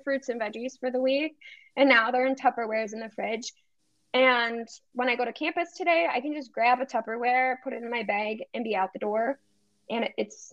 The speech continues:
fast. So yes, I took the forty, forty-five minutes at the beginning of the week to do that, but that'll feed me for the Monday through Friday, the rest of the week. And then I would say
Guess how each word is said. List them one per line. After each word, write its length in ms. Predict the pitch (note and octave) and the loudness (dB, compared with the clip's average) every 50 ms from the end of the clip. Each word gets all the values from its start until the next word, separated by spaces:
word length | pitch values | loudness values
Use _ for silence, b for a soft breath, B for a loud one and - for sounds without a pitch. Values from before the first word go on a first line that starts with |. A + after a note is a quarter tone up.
| - - _ _ _ _ | -20 -20 _ _ _ _
fast. 320 | B3 A#3+ - - - - | 8 8 8 6 2 0
So 80 | - D4+ | 2 4
yes, 360 | C#4 B3+ A3 F3+ G3+ - - | 4 6 6 4 4 2 0
I 80 | B3 B3+ | 0 0
took 260 | C4 D4 C4 B3+ - | 2 0 0 0 2
the 340 | - B3 B3 B3 A#3+ A#3+ A#3+ - | 4 6 8 8 8 6 4 0
forty, 300 | A#3+ A#3+ A#3+ A#3+ A#3+ A#3 | -4 -4 -4 -2 -4 -4
forty-five 560 | - - A3 A3+ G#3+ A3 - G3+ G3 G3 A3+ | -6 -6 -6 -6 -8 -4 0 0 2 2 0
minutes 460 | A#3 A#3 B3+ B3+ B3+ C4 - - - - - | 0 0 0 0 0 -2 -8 -16 -10 -6 -4
at 140 | A#3 A3+ | -4 -4
the 60 | - - | -4 -6
beginning 300 | A#3 A3+ A3+ A3+ A3+ A3 | -6 -6 -4 -4 -4 -4
of 60 | G#3 | -4
the 100 | A3 G3+ | -4 -2
week 220 | G#3+ G#3 G#3 G#3 - | -2 -2 -2 -4 -6
to 100 | - - | -12 -12
do 220 | G#3+ - A#3 A3+ | -8 -6 -2 4
that, 300 | A3+ C4 B3+ B3 B3+ A#3+ - - - - _ _ _ _ _ _ _ _ | 8 8 10 10 8 6 4 -2 -12 -14 _ _ _ _ _ _ _ _
but 200 | - A3+ A3 - - _ _ _ _ _ _ - | 6 6 6 4 -2 _ _ _ _ _ _ 8
that'll 280 | A#3+ A#3+ A#3 A#3+ A3+ | 8 10 10 8 6
feed 260 | A3 - A#3 A#3+ A#3+ | 4 0 -6 -6 -4
me 180 | A3+ A3+ A3+ A3+ | -4 -4 -6 -6
for 160 | - - A3 | -6 -6 -4
the 140 | A3 G#3+ G3+ - _ _ _ _ _ _ _ _ _ | -4 -4 -6 -8 _ _ _ _ _ _ _ _ _
Monday 380 | - - A#3 E4 - A3 G#3+ G#3 | -6 -2 0 0 2 0 0 -2
through 200 | G#3 - G3+ G3+ | -2 -4 -4 -4
Friday, 520 | - A3 G#3 G#3+ G#3+ G3+ G3+ G#3 G#3 G#3 - | -2 0 0 0 0 0 0 0 0 -2 -2
the 120 | A3+ A3 | -2 -2
rest 240 | A3+ A3+ A3 - - | -2 -4 -4 -6 -8
of 40 | - | -6
the 60 | - | -4
week. 320 | A#3+ G3+ - - - - - _ _ - - - | -2 -2 -4 -4 -8 -18 -20 _ _ -20 -6 0
And 120 | C#4 E4 E4+ | 2 4 4
then 140 | E4 F4 F4+ | 6 4 4
I 120 | F#4 F#4+ | 4 4
would 220 | F#4 F4 C#4+ - - | 4 2 0 -2 -4
say 420 | - D4 C#4 C4+ C4 C4 C4 C4 | -2 0 2 2 4 4 2 2